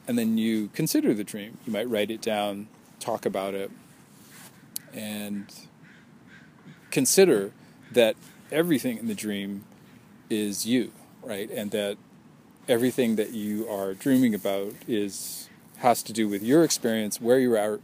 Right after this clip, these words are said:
at right now. Like, say, if you're having a nightmare, does it have to do with, um, where you are at, you know, your experiences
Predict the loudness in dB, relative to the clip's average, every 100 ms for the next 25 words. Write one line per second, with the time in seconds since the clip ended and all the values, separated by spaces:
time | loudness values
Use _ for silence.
0 | 2 4 4 2 -6 -6 -10 -8 -10 -14
1 | -20 -20 -20 -20 -20 -12 -8 -2 0 0
2 | -2 -4 2 2 2 -4 -4 -4 -4 -6
3 | -8 -8 -12 -20 -20 -20 -20 -4 -2 -2
4 | 2 2 2 -6 -4 -4 -4 -8 -6 -4
5 | -6 -8 -12 -14 -20 -20 -20 -20 -20 -20
6 | -20 -20 -20 -20 -20 -20 -20 -12 -10 -10
7 | -10 4 6 6 6 4 4 2 0 -4
8 | -16 -8 -6 -4 -4 -4 -2 0 2 0
9 | -4 -12 -16